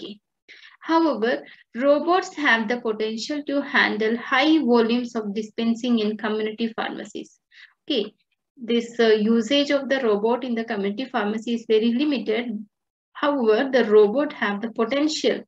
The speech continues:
They have the potential to handle high volumes of the dispensing in the community pharmacies or dispensing hubs, and to release pharmacists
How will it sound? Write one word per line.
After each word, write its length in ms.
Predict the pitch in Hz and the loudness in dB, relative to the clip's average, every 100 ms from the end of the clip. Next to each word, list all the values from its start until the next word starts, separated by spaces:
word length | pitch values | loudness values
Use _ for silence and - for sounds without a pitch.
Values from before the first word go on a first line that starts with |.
| _ _ _ - | _ _ _ -6
They 60 | 233 | -2
have 200 | 226 208 | 0 0
the 80 | |
potential 640 | 214 214 220 233 233 330 349 | 0 -2 2 2 2 2 0
to 160 | 247 | -2
handle 460 | 233 202 196 208 269 | -4 -4 -2 -2 -4
high 320 | 269 269 370 403 | -2 2 2 2
volumes 460 | 254 233 226 220 | 0 0 -4 -8
of 160 | 214 202 | -10 -10
the 160 | 285 370 - - - 202 | -10 -10 -16 -20 -12 -6
dispensing 600 | 226 - 202 202 226 208 | -6 -4 -4 -4 -4 -2
in 80 | |
the 100 | 202 | -2
community 480 | 196 202 202 202 220 | -2 -2 0 -2 -4
pharmacies 680 | 214 196 185 202 208 349 427 - | -2 -2 0 -4 0 2 0 -4
or 260 | 233 294 349 - _ - | -2 -2 -2 -14 _ -6
dispensing 600 | 220 220 202 202 - 214 | -4 -2 -4 -6 -10 -12
hubs, 360 | - - - - - _ _ - - | -12 -14 -16 -20 -20 _ _ -20 -4
and 220 | 285 311 | 0 2
to 100 | 339 | 2
release 540 | 302 240 226 320 330 - | 2 0 4 4 2 0
pharmacists 760 | 220 208 202 220 269 285 - | -2 0 -2 -4 -6 -8 -8